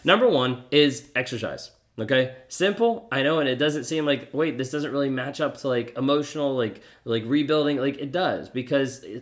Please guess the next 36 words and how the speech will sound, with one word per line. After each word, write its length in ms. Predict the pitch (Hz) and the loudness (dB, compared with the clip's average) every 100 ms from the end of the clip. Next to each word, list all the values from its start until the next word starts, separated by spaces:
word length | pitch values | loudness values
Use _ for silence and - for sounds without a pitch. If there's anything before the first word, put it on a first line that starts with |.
| - | -4
exercise 560 | 160 185 214 185 147 - | -4 -4 -6 -4 -6 -4
helps 340 | 151 139 - | -4 -4 -6
reduce 460 | 117 107 127 113 - | -8 -4 -4 -4 -8
stress. 480 | - 90 - - - - - - | -12 -12 -12 -16 -20 -20 -20 -4
Like, 160 | 120 | -2
it 160 | 120 - | -2 -2
helps 320 | 151 165 - | 0 0 0
actually 320 | 139 143 139 | -4 -2 -4
start 260 | 127 135 127 | -2 -2 -2
to 60 | 120 | -6
get 280 | 117 143 | -4 -2
your 120 | 165 139 | 0 -2
body 360 | 120 117 113 | 0 -2 -2
into 420 | 110 117 113 120 | -4 -8 -6 -6
a 80 | 98 | -6
healthy 420 | 87 113 113 143 | -4 -6 -4 -6
rhythm 500 | 101 98 117 156 175 180 - - | -4 -2 0 -2 -4 -8 -18 -10
of 200 | 117 110 | -8 -2
this 220 | 135 139 | -2 -2
is 120 | 123 | -4
what's 220 | 117 117 | -4 -4
going 420 | - 110 107 104 95 | -4 -4 -2 -6 -8
on. 260 | 101 85 - _ _ _ _ | -8 -10 -14 _ _ _ _
Like, 240 | 117 120 120 | -2 -2 0
it 140 | 123 | -4
works 440 | 113 131 151 - - | 0 2 2 0 -4
a 80 | 135 | 0
lot 180 | 123 127 | 0 0
of 80 | |
times 220 | 135 117 110 | -2 -6 -6
in 80 | |
your 120 | 104 98 | -4 -4
mind 400 | 104 147 208 165 | -4 -2 -2 -2
or 200 | 113 107 | -2 0
in 180 | 123 | -2
your, 240 | 120 113 | 0 -2